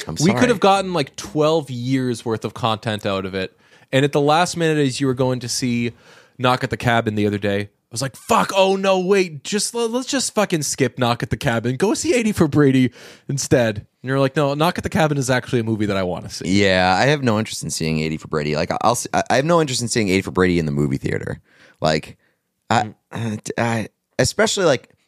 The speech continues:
Speaker 1: if I was gonna see eighty for Brady, I would have seen it immediately, and so that I could have talked about it. Now, like, what, what am I gonna be, the guy who sees eighty for Brady, like, a week and a half later and, like, wants to talk about it? No.
Speaker 2: Yeah?
Speaker 1: No.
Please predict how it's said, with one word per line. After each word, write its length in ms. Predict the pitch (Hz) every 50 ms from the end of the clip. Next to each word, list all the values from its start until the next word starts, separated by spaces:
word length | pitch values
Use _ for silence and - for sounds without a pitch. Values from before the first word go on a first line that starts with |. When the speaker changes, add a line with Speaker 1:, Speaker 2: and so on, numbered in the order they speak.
| _ _ _ _ -
Speaker 1:
if 100 | - 143
I 60 | 143
was 140 | 151 147 -
gonna 120 | 190 202
see 140 | - 165 131
eighty 140 | 120 123 113
for 80 | 113
Brady, 340 | 80 95 95 98 101 104 90
I 20 |
would 100 | 85 92 90
have 40 | -
seen 140 | - 101 92
it 140 | 90 82 80
immediately, 720 | 76 76 76 76 78 87 92 - - 95 98 104 104 - _ _ _ _ _ _ _ -
and 120 | 90 85
so 140 | - 101 95
that 100 | 92 85
I 100 | 82 82
could 140 | - - 90
have 80 | 80 -
talked 320 | - 90 82 82 87 - 101
about 180 | 98 104 107
it. 180 | 110 117 117 - _ _ _ _ _ -
Now, 340 | 127 139 147 147 143 143
like, 320 | 139 120 120 113 - - - - - - _ _ _ _ -
what, 380 | - - - 127 139 - - -
what 120 | 127 131 127
am 60 | 123
I 40 | 120
gonna 120 | 120 120
be, 40 | 120
the 80 | 113
guy 220 | 101 107 110 113 113
who 60 | 107
sees 280 | - - 117 101 87 -
eighty 160 | - 95 98
for 100 | 98 101
Brady, 280 | 78 87 85 90 98 101
like, 160 | 90 87 -
a 60 | 82
week 180 | 82 90 90 -
and 80 | 90
a 40 | 85
half 260 | 87 87 87 85 -
later 320 | 76 78 76 78 85 90 90
and, 180 | 85 78 76
like, 180 | 78 73 73 -
wants 240 | 78 78 76 76 -
to 60 | -
talk 240 | - 78 71 82 -
about 240 | - 92 92 101 107
it? 220 | 113 117 - _ _
No. 180 | - 104 104
Speaker 2:
Yeah? 200 | 104 123 127 143 143 - _ _ _ _ _ _
Speaker 1:
No. 400 | - 87 95 95 82 71 - 117